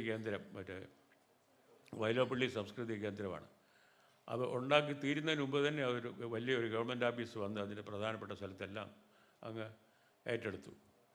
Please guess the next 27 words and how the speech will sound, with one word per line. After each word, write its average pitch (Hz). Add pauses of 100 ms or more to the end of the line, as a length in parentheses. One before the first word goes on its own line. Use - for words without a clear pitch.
(840)
പല 120
ഗവൺമെന്റുകളും 135
നോക്കി 117
അവരെ 117
ഒന്ന് 113
വേറൊരു 113
സ്ഥലത്തേക്ക് 110
മാറ്റാൻ 101
അവർ 110
മാറത്തില്ല. 95 (840)
അപ്പോൾ 123
സംസ്കാരം 143
അവിടെ 131 (100)
തന്നെ 127 (160)
നി-, 127 (500)
അവിടെ - (100)
തീർന്നു. 117 (680)
അതിന് 127
പകരം 131
ഒരു, 127 (380)
ആ, 113 (340)
നേരെ 123
ഒരു 123 (160)
ഇരുപത്, 131 (120)
ഇരുപത്തിരണ്ട് 123
അടി 117 (440)
നടന്നാൽ, 117